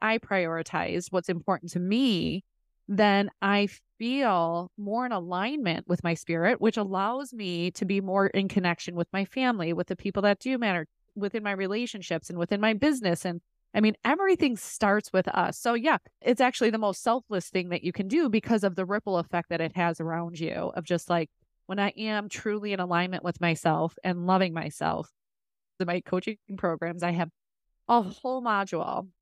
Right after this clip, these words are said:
about how to release, releasing thoughts, behaviors, limiting beliefs, fears, all of these different things that we hold on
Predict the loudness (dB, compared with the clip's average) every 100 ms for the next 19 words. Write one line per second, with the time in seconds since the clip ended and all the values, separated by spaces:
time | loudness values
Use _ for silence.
0 | -2 2 4 4 2 -6 _ _ _ 0
1 | 0 0 -4 -4 -8 -8 -2 2 4 4
2 | 0 0 4 4 2 -2 0 2 0 -4
3 | -4 -4 -4 -2 0 0 -4 -10 -4 2
4 | 4 4 0 -8 _ _ _ 0 4 6
5 | 4 2 0 0 -2 -2 -4 -2 -2 -2
6 | -4 -10 -10 -10 -2 2 4